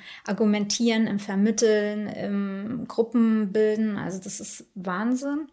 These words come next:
Sie sind, also die Kinder, es sind ja wirklich jetzt auch schon viele groß aus Siebenlinden, ja. Also viele haben hier schon Siebenlinden ver-,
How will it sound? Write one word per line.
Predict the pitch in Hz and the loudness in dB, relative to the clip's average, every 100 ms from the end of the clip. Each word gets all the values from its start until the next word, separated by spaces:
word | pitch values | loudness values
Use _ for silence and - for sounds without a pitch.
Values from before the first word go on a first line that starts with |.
| _ - - - - - _ | _ -20 -18 -18 -20 -20 _
Sie | 233 226 | -4 0
sind, | 202 208 220 220 220 - | 2 4 6 4 2 -2
also | 202 | -4
die | 202 202 202 - | -2 -2 -2 -2
Kinder, | 240 220 208 - | 2 2 2 0
es | 170 | -4
sind | - 220 | 0 2
ja | 240 | 2
wirklich | 208 202 | 2 -2
jetzt | 220 - | -4 -2
auch | - | -2
schon | 214 | -2
viele | - 262 | 0 0
groß | 202 208 311 - | 2 4 4 2
aus | 185 - | -2 -4
Siebenlinden, | 190 185 185 190 190 | -2 -2 -2 -2 -2
ja. | 190 208 | 0 0
Also | 196 | -2
viele | 208 240 233 220 | 0 4 4 4
haben | 214 | 2
hier | 214 214 | 2 2
schon | 220 | 2
Siebenlinden | 202 208 202 208 202 | 2 2 2 2 0
ver-, | 202 - - | -2 -4 -6